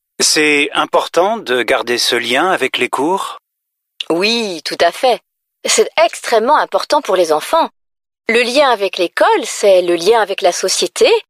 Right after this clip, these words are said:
Speaker 2: avec le quotidien, avec la vie ordinaire en dehors de l'hôpital. Les enfants demandent souvent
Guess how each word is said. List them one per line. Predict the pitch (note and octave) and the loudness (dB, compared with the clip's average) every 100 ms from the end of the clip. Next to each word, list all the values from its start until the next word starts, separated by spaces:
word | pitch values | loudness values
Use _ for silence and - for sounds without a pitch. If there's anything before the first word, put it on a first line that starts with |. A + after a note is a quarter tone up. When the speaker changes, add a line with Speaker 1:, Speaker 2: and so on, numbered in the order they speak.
| _ _ - | _ _ -6
Speaker 2:
avec | F#3 F#3+ G3 | -2 -2 -2
le | F#3+ | -2
quotidien, | A#3+ - G#3 D#3+ F#3 B3+ F4+ F#4 C4 | -2 -2 -8 0 2 4 4 4 2
avec | G3+ - | 0 2
la | G3+ | 0
vie | F#3 G3 | 2 2
ordinaire | F#3 F3+ G#3 A#3+ D4 | 0 0 0 2 2
en | A#3+ | 0
dehors | G3+ G3+ A#3 D4 | 2 4 4 2
de | A#3 | 2
l'hôpital. | A3 G#3+ B3 F#4+ F#4 A#3 F#3+ _ _ _ _ _ | 2 0 -4 -2 2 0 -2 _ _ _ _ _
Les | A#3 B3+ A#3 | 0 2 4
enfants | B3 F4+ E4+ | 2 2 2
demandent | B3+ B3+ C4 A3+ G3+ | 2 2 2 0 -2
souvent | - - C#4+ | -2 0 2